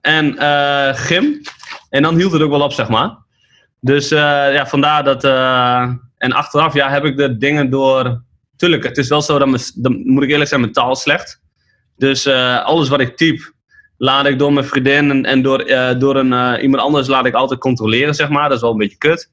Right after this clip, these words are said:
Maar ja, aan de andere kant denk ik van, "Ja, fuck it." En ik had heel veel moeite, zeg maar, toch wel met, eh, een soort van public speaking.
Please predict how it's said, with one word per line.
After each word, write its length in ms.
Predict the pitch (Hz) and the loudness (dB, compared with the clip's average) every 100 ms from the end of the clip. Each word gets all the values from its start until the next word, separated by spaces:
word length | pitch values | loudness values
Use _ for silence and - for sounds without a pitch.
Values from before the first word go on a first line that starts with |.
| _ _ _ _ | _ _ _ _
Maar 100 | 110 | -4
ja, 60 | 120 | -2
aan 80 | 117 | 0
de 60 | |
andere 180 | 123 131 | 0 0
kant 180 | 131 127 | 0 0
denk 180 | 123 117 | 0 -2
ik 60 | |
van, 100 | 117 | 0
"Ja, 340 | 110 110 104 _ _ _ _ | 0 0 -4 _ _ _ _
fuck 220 | 123 117 | -4 -2
it." 300 | 104 - - _ _ | -2 -6 -18 _ _
En 160 | - 147 | -4 -2
ik 80 | 160 | 0
had 100 | 143 | 0
heel 200 | 151 160 | 0 0
veel 80 | 151 | 2
moeite, 300 | 151 156 139 | 2 0 -2
zeg 180 | 147 143 | -2 0
maar, 180 | 135 131 | 0 0
toch 140 | 139 | 0
wel 160 | 143 139 | 0 2
met, 340 | 135 131 123 | 0 -2 -2
eh, 580 | 127 123 120 120 120 123 | 0 0 0 0 0 -2
een 80 | 123 | -4
soort 200 | 120 147 | -4 -4
van 140 | 143 123 | -4 -2
public 300 | 156 135 120 | 0 0 -4
speaking. 600 | - 165 131 113 143 | -2 0 0 -2 -4